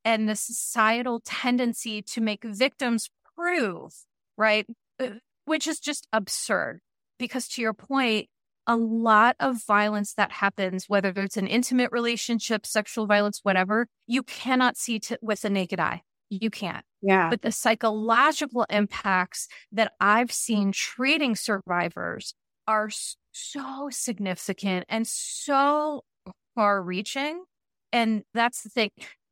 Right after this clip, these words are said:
Speaker 1: I live with a lot of invisible illness. I have a chronic cancer and a lot of health issues. And so I, uh, get treated with a lot of invalidation, with a lot of, "Well, you don't look sick,"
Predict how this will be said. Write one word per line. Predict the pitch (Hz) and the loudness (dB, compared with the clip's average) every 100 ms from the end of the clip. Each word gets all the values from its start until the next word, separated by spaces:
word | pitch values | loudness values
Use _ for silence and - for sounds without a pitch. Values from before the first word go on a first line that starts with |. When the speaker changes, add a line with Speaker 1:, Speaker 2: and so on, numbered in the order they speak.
| - | 2
Speaker 1:
I | 247 | 4
live | 269 277 | 4 0
with | 262 247 | -2 -2
a | |
lot | 220 208 | 2 2
of | 208 | 0
invisible | 208 202 202 202 190 196 | -6 -6 -8 -4 -2 -2
illness. | 208 185 190 185 202 - - | -2 -2 -4 -6 -8 -12 -6
I | 208 | -4
have | 202 185 | -4 -6
a | - | -10
chronic | - 190 - | -4 -4 -4
cancer | 247 240 - | 0 0 0
and | 226 | -2
a | 214 | 2
lot | 202 | 2
of | 196 | 2
health | - 240 247 | 0 0 -2
issues. | 226 220 196 - _ _ - | -4 -2 -2 -4 _ _ -2
And | 240 | 0
so | - 269 240 220 - | 0 0 0 0 0
I, | 220 240 269 - _ - | 2 2 0 -8 _ -6
uh, | 214 - | -6 -2
get | 233 | -2
treated | - 247 220 196 - | -2 -4 -4 -6 -8
with | 220 240 | -6 -4
a | |
lot | 214 208 202 208 | 0 2 2 0
of | 208 | -2
invalidation, | 208 196 185 185 208 277 - 185 180 | -2 0 0 2 2 0 -2 -4 -2
with | 202 202 | -2 -2
a | |
lot | 214 202 208 | 0 2 4
of, | 214 208 | 0 -2
"Well, | 220 | -4
you | 214 233 | -2 0
don't | 262 247 | 0 0
look | 202 196 | -4 -6
sick," | - - 196 170 | -8 -8 -4 -4